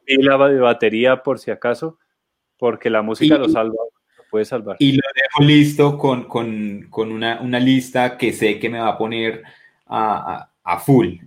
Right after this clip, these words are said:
Speaker 2: Y me pasa otra cosa que, que les he contado varias veces y es cuando ya sé que como que voy a coronar, que faltan cinco kilómetros o que uno está por allá lejos,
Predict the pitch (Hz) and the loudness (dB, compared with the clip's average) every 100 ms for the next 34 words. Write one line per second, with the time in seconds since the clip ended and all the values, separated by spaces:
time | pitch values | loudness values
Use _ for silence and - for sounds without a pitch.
0 | _ 127 120 113 131 120 123 - 131 131 | _ -4 0 0 2 2 0 -2 -2 -2
1 | 117 117 - 107 - 104 101 104 - 110 | -2 -4 -4 -4 -4 -6 -4 -6 -8 -4
2 | 113 113 117 120 117 113 113 113 110 113 | -2 0 -2 -2 -2 0 0 2 0 -2
3 | 110 98 - 104 104 110 98 101 90 - | -4 -6 -4 -6 -4 -6 0 -2 -2 -4
4 | 120 - 123 - 131 127 - 101 104 107 | -6 -4 -6 -4 -6 -4 -2 0 0 0
5 | 135 123 110 117 - 113 117 101 113 113 | 0 0 0 0 -2 -2 -2 -2 -4 -4
6 | 131 127 120 123 123 113 113 117 117 120 | -2 -2 -2 -4 0 2 0 -2 -2 0
7 | 120 - 113 110 - 127 131 139 131 113 | 0 0 -2 -4 0 0 2 2 2 2
8 | 127 131 131 - | 0 0 -4 -8